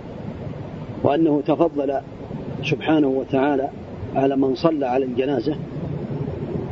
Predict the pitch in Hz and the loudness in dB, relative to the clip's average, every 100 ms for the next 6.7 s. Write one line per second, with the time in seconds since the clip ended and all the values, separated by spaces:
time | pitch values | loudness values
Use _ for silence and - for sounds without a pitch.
0 | - - - - - - - 143 156 151 | -4 -4 -4 -6 -6 -6 -4 2 4 2
1 | 151 165 135 135 143 151 139 120 131 135 | 2 2 2 0 0 2 0 0 0 2
2 | 147 - - - - - - - - 127 | 0 0 -8 -12 -10 -8 -8 -4 0 2
3 | 143 131 147 135 127 117 123 117 - - | 2 2 2 0 0 2 0 -2 -6 -8
4 | - - - - - - - - - - | -8 -8 -8 -8 -8 -8 -8 -8 -8 -10
5 | - - 185 202 175 170 156 131 135 151 | -10 -2 -2 -2 0 0 2 0 -2 -2
6 | 151 135 127 135 - 127 131 | -2 -2 -2 -2 -4 -2 -2